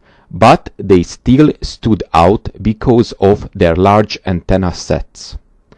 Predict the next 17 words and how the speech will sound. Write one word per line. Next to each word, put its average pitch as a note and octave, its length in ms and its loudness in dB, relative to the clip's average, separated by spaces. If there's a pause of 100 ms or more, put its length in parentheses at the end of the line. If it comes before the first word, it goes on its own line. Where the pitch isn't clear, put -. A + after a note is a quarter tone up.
(340)
Approximately C3 1040 -2 (180)
two E3 200 4
hundred G#2 580 0 (140)
and A2+ 240 2
fifty - 580 -4
were F2 160 2
produced. - 720 -6 (880)
These F3 560 2
proved B2 540 0
to G#2+ 100 0
be G#2+ 340 2
notoriously C3 800 2
short E2+ 560 -2
in F2+ 140 -4
supply. - 680 -6 (720)
These C#3 400 2
tanks A2 500 0